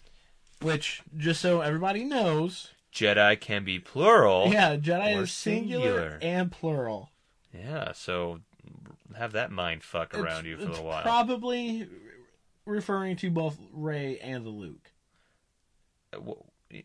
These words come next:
Speaker 2: Lando's kid could totally be a Jedi.
Speaker 1: We don't know if Finn is Lando's kid or not.
Speaker 2: Finn is
Speaker 1: Ju-,
Speaker 2: Lando's kid.
Speaker 1: just because they're both black.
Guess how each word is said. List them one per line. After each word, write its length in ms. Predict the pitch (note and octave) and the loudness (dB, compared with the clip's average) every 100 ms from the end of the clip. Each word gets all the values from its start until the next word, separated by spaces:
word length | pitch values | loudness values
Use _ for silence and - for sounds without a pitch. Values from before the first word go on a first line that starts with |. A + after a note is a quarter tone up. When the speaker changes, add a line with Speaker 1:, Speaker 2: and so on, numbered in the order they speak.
| - | -14
Speaker 2:
Lando's 600 | B2+ D3+ G3+ G3+ F#3 - | -6 -4 -2 2 2 0
kid 340 | - E3+ C3 | 0 2 2
could 180 | - B2+ | -4 -10
totally 520 | - C3+ C3+ B2+ B2 G#2 | 0 2 2 0 -4 -2
be 240 | A#2+ A#2+ G#2+ | 2 6 6
a 60 | |
Jedi. 480 | G2+ G#2+ G2 E2+ D#2 | 6 8 8 6 2
Speaker 1:
We 120 | B3 | 0
don't 200 | C#4+ E4 C4 | 0 0 -2
know 300 | B3 B3+ A3 | -2 -2 -4
if 200 | G#3 F#3 | -6 -6
Finn 400 | - G#3+ A3 A3 | -8 -6 -4 -4
is 460 | F#3+ F#3+ F3+ E3+ | -6 -6 -6 -8
Lando's 440 | F3 E3+ E3+ E3 - | -6 -6 -4 -6 -6
kid 220 | D3+ D3 | -6 -4
or 80 | C#3 | -4
not. 300 | A#2+ G#2+ - | -6 -8 -4
Speaker 2:
Finn 280 | - C3+ C#3 | 4 4 4
is 120 | C#3 | 0
Speaker 1:
Ju-, 80 | F3 | 2
Speaker 2:
Lando's 440 | B2 A#2+ A#2 A2 - | 4 4 4 2 0
kid. 320 | A2 F#2 F3+ | 0 0 0
Speaker 1:
just 200 | A3+ A3+ | -4 -2
because 260 | A3 G#3+ G3+ | 0 0 0
they're 100 | F3+ | 2
both 240 | F3+ - | 2 0
black. 380 | C#3 G#2+ - | -6 -6 -10